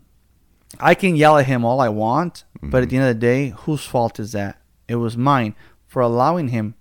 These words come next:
Speaker 1: to play till five in the morning. I remind him, "Mijo, you are reminding me why I shouldn't let you play at all.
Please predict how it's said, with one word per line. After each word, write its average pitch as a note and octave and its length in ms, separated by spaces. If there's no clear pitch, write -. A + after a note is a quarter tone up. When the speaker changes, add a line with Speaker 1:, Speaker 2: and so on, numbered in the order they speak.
Speaker 1:
to A#2+ 140
play G#2 440
till A#2+ 120
five F#2+ 220
in G#2+ 80
the A2+ 60
morning. C3+ 360
I A#2+ 80
remind B2+ 380
him, A2+ 160
"Mijo, A#2+ 400
you B2+ 320
are A#2+ 400
reminding B2 840
me C3 360
why C3 320
I A#2+ 80
shouldn't A#2+ 300
let A2 140
you - 60
play G#2+ 280
at F#2+ 80
all. G#2+ 360